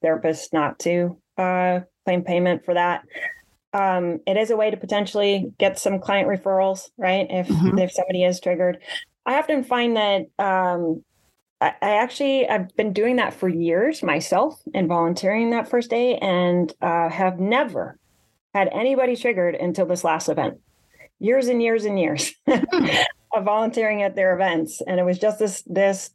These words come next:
Speaker 1: very last one in February that I had the first person run up to me in tears. Um,
Speaker 2: Mm.
Speaker 1: so I was like, "Yay, I can be helpful." Oh my gosh, no.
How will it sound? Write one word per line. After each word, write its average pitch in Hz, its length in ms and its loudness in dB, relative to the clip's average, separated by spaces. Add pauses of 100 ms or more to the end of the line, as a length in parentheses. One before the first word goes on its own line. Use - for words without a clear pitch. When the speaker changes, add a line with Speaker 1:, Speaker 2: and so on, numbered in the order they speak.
Speaker 1:
very 214 280 0
last 190 320 0
one 190 300 0
in 175 480 2
February 165 480 2
that 156 320 0
I 170 100 -2
had 170 140 2
the 160 80 -4
first 180 280 0
person 156 540 0
run 170 220 0
up 165 140 -2
to 180 120 -6
me 156 380 2
in 156 220 0
tears. 151 580 -2 (180)
Um, 151 340 0
Speaker 2:
Mm. 185 300 0 (640)
Speaker 1:
so 180 360 -2
I 180 120 -2
was 180 180 0
like, 180 260 -2 (100)
"Yay, 277 380 0
I 220 80 0
can 220 160 -2
be 208 60 0
helpful." 233 340 0
Oh 190 140 2
my 196 180 -2
gosh, 185 280 0
no. 190 420 0